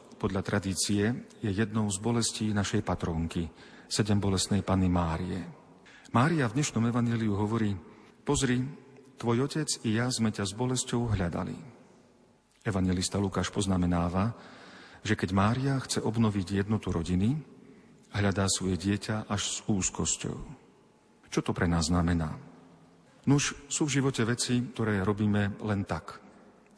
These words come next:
bez veľkého nasadenia. Nejako nám na tom až tak nezáleží. Sú zasa veci, pre ktoré sa vieme zanietiť a robíme ich s veľkým záujmom.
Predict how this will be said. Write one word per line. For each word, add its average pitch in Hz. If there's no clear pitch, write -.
bez 101
veľkého 95
nasadenia. 87
Nejako 110
nám 90
na 92
tom 92
až -
tak 90
nezáleží. 82
Sú -
zasa 131
veci, 120
pre 104
ktoré 104
sa -
vieme 95
zanietiť 98
a 107
robíme 131
ich 117
s -
veľkým 117
záujmom. 85